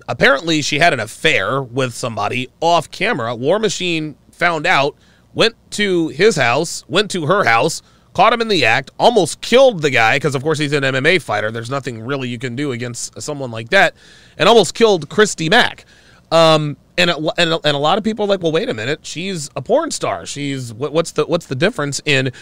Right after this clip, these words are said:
her having sex on camera or off camera?" Well, there is a big difference.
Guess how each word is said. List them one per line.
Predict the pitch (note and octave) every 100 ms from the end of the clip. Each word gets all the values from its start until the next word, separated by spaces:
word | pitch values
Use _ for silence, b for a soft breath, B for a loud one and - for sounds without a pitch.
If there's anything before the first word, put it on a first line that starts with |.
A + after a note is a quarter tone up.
| B B _
her | E3
having | F3 D#3 D#3
sex | - D#3+ C#3+ -
on | D#3 E3
camera | D3 C#3 C3+
or | C3+ C3+
off | D#3+ F3
camera?" | C#3 F#2+
Well, | G#2+ B2+
there | C3 F3+
is | F3+ F3+ E3
a | F3+ D3+
big | B2 E3 B2+
difference. | E3 - G2+ -